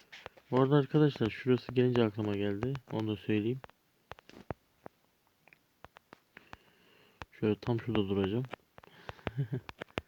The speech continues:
Bakın. Neymiş bu bunlar? Adana Doğu geçi-, gişeleriymiş. Şu O G S yazanlar var ya arkadaşlar. Şu ikisi bakın.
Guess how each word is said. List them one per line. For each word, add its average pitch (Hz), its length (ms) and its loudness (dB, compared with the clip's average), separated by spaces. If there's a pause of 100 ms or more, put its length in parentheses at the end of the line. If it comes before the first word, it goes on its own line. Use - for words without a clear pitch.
(1040)
Bakın. 101 320 -8 (800)
Neymiş 120 520 2
bu 117 40 4
bunlar? 120 400 0 (640)
Adana 131 420 0
Doğu 120 240 6
geçi-, 104 340 -4
gişeleriymiş. 104 580 -2 (720)
Şu - 280 6 (100)
O 131 240 10
G 131 160 10
S 147 140 4
yazanlar 151 360 10
var 220 160 4
ya 139 120 6
arkadaşlar. 101 440 0 (100)
Şu 127 60 4
ikisi 113 380 2
bakın. 92 240 -2